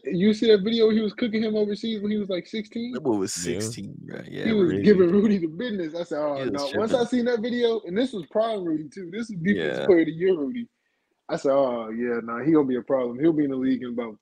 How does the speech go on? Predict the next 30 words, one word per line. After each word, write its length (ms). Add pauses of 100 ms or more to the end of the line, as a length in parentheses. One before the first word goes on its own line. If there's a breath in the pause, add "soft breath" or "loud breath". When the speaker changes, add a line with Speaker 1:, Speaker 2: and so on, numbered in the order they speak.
Speaker 1:
three, 160
four 200
years." 340 (140)
He, 500 (280)
Speaker 2:
Yeah. 260
Speaker 1:
he 80
was 140
giving 220
Rudy 260
the 140
business. 420 (1500)
Speaker 2:
But 140
let's 180
kinda 220
move 240
on 200
to 160
the, 140
um, 680 (600)
you 100
know, 100
these 140
next 240
couple 340
picks. 440 (220)
So 200
this 120
number 260
two 240
pick, 380